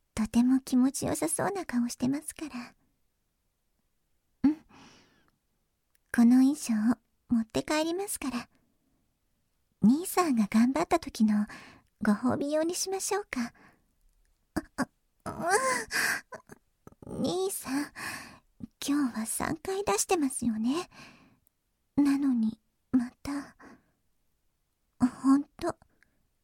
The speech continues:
どうしようもない兄さんですね。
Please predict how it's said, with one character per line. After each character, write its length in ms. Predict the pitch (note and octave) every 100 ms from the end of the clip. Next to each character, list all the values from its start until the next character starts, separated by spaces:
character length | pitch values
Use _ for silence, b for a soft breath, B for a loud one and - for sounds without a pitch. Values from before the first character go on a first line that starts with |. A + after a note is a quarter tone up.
| _
ど 180 | - A3+ A#3
う 40 |
し 160 | - C4
よ 120 | C4
う 40 |
も 100 | C#4
な 160 | D4 E4
い 100 | D#4
兄 200 | C#4 D4+
さ 200 | - C#4
ん 60 | A3+
で 120 | A3
す 180 | - A3+
ね。 300 | B3+ F4